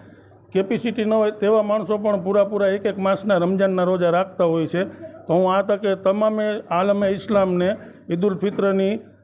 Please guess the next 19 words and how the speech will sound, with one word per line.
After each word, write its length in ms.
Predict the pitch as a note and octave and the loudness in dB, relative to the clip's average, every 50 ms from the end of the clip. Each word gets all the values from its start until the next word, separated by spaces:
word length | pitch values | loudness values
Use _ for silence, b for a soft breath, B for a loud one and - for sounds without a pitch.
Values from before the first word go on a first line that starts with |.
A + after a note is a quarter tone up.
| _ - | _ -4
મુબારકબાદી 640 | D3 E3 F3+ G#3 A3 G3+ F#3+ F#3+ G#3 G3+ G3 G3+ F3+ F#3+ | -2 2 2 2 2 2 0 0 0 0 0 -2 0 0
પાઠવું 340 | G3 G3+ D#3+ F#3+ G#3 G#3 D#3 | 0 0 0 -2 -4 -4 -2
છું 200 | F3 G#3+ A3 - - b b b b b b | -2 -4 -4 -4 -8 b b b b b b
અને 200 | - F3 F#3 F#3+ F#3+ F#3+ - | -4 -2 0 0 0 0 0
અલ્લાહ 200 | F#3 G#3 G#3+ G#3+ G#3+ | 0 2 4 4 2
અને 100 | G#3 G#3 | 2 -2
એના 220 | G#3 G#3 G3+ G3 F#3+ | -2 0 0 0 -2
રસૂલ 240 | F#3 - A3 G#3 G3+ | -2 -4 -4 -4 -2
પાસે 240 | G3 G3+ G3 D#3 F#3+ | 0 0 0 2 0
આપણે 220 | G3 F#3+ G3 F#3+ | 0 0 0 -2
દુઆ 280 | E3+ E3+ F#3+ G#3 G#3 G3 | 0 2 2 2 2 2
કરી 280 | G3+ G3 G3 G3 G3 G3 | 0 0 -2 -2 -2 -2
કે 60 | D#3 | -2
આવનારા 420 | D3 E3+ F#3+ G3 G#3+ G#3 G3+ E3 F3 | -2 0 0 2 2 2 0 0 -2
સમયમાં 420 | G3 G3+ G3+ G3 G3 G3 F#3+ F#3+ | -2 0 0 0 0 0 0 0
પણ 160 | G3 F#3+ G3+ - - | 0 -2 -2 -2 -2
આવી 220 | D#3+ E3+ F#3+ G#3 G3 | -2 0 0 0 -2
રીતના 260 | G3+ G3 F#3+ G3 F#3+ | -2 0 0 0 0
જ 80 | F#3 | -2